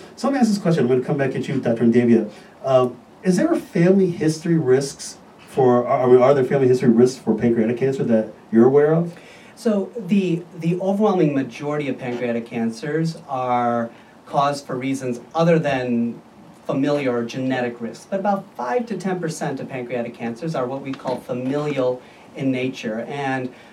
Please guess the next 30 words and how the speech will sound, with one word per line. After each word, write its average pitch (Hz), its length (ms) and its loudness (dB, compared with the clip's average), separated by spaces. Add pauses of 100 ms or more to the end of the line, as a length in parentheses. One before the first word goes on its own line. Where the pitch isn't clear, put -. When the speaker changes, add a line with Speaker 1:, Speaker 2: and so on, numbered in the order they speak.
(140)
Speaker 2:
uh, 131 280 -4
a 135 60 -8
good 180 180 0
majority 175 440 0
of 139 160 -8
those 156 380 0
are 147 240 -8
due 185 260 -2 (140)
to 165 60 -6 (160)
mutations 170 880 -4
in 147 80 -4
specific 175 560 -8
genes 139 580 -4
that 143 180 -10 (120)
we 175 120 -4
can 165 220 -4
even 160 280 0
test - 340 -8
for. - 400 -16 (420)
And 156 180 2
so 151 440 0 (160)
family 214 260 2
history 151 520 -2
is 113 160 -8 (380)
very 165 320 2
important. 139 500 -2
It 135 140 -8
is 127 140 -6
important 139 500 -2
to, - 120 -10